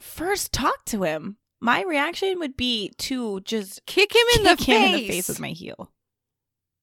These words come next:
Speaker 1: I mean, your foot's there. Like, hit, kick him in the face.
Speaker 2: You just pull your foot out of his mouth and then just
Speaker 1: Right
Speaker 2: heel
Speaker 1: back in.
Speaker 2: in the nose.
Speaker 1: <laughs>
Speaker 2: Right in the nose. Break the nose.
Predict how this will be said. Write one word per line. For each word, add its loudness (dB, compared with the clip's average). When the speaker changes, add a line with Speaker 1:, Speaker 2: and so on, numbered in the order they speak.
Speaker 1:
I -4
mean, 4
your 4
foot's -4
there. -2
Like, 0
hit, -4
kick -6
him -2
in -4
the -8
face. -8
Speaker 2:
You -6
just -6
pull 2
your 0
foot 4
out 8
of -2
his 0
mouth 2
and 0
then 2
just -2
Speaker 1:
Right 4
Speaker 2:
heel 8
Speaker 1:
back -12
in. 0
Speaker 2:
in -6
the 2
nose. 0
Speaker 1:
<laughs> -8
Speaker 2:
Right 2
in -4
the 0
nose. -2
Break -4
the -2
nose. -2